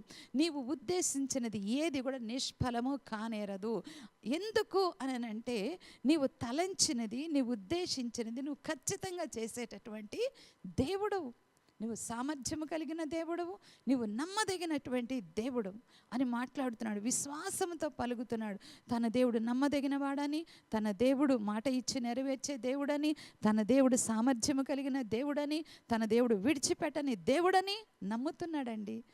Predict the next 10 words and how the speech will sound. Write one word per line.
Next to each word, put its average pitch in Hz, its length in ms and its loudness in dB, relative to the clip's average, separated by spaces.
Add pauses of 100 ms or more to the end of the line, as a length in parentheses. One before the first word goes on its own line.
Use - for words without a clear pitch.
(200)
Praise 233 300 2
the 220 200 -2
Lord. 220 180 0 (140)
హల్లెలూయా. 220 600 -4 (640)
మరి 226 420 0
నిజముగా 302 720 0 (100)
దేవుడు 247 600 0
ఈ 214 80 -2
యొక్క 226 200 -4
వాక్యాన్ని 233 720 -4